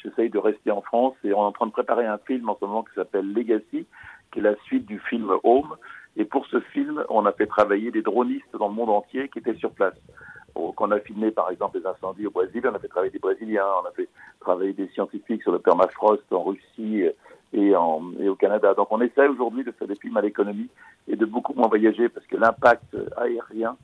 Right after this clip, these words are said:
c'est vrai que est, est énorme, quoi. Les, les, le, le, l'impact de l'avion était vraiment un moyen. Et moi, surtout, j'avais soixante, soixante-quatorze ans, j'ai déjà énormément voyagé, donc ça suffisait, il fallait que j'arrête un jour. Et j'ai décidé de le faire. Donc je suis chez moi,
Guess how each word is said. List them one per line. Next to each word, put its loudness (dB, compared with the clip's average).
c'est -8
vrai 0
que -8
est, -4
est -6
énorme, 0
quoi. -12
Les, -6
les, -6
le, -4
le, -6
l'impact -4
de -8
l'avion 4
était 0
vraiment 2
un 2
moyen. -4
Et 0
moi, 4
surtout, -10
j'avais -4
soixante, -4
soixante-quatorze 2
ans, -4
j'ai -8
déjà 2
énormément 4
voyagé, -2
donc -8
ça -2
suffisait, -4
il -12
fallait -2
que -12
j'arrête -4
un -4
jour. -2
Et 4
j'ai -2
décidé 0
de -4
le 2
faire. -4
Donc 0
je 0
suis -8
chez 0
moi, 8